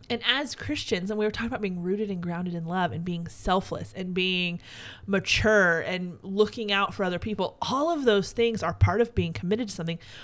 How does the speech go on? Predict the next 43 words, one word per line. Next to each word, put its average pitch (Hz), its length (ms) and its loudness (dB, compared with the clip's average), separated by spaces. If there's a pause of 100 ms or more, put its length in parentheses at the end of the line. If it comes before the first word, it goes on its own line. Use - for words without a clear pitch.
(140)
but 202 80 -4
those 269 180 4
are 240 100 2
also 214 440 4
all 185 180 4
things 190 240 0
that - 100 -6
we 180 120 -2
are 170 40 -4
commanded 170 560 -4
to - 120 -12
be - 200 -10
in 160 140 -10
Scripture. - 520 -12 (840)
And 208 100 -8
so 233 60 4
if 214 80 0
you're 233 80 0
gonna 220 160 0
look 285 160 -2
at - 180 0
casual 202 760 -4
dating 185 440 -4
and 175 80 -8
it's 180 180 -12
the - 120 -10 (180)
opposite 196 500 -4
of 147 140 -4
those - 200 -10
things, 165 260 -10
it 208 100 -8
doesn't 202 240 -10
really 208 180 0
have 151 180 -6
a - 60 -8
goal, - 240 -10
it's - 140 -10
not 208 120 -10
really 226 160 -4
working 196 360 -4
towards 175 300 -8
anything, 151 500 -12 (520)
um, 180 480 -4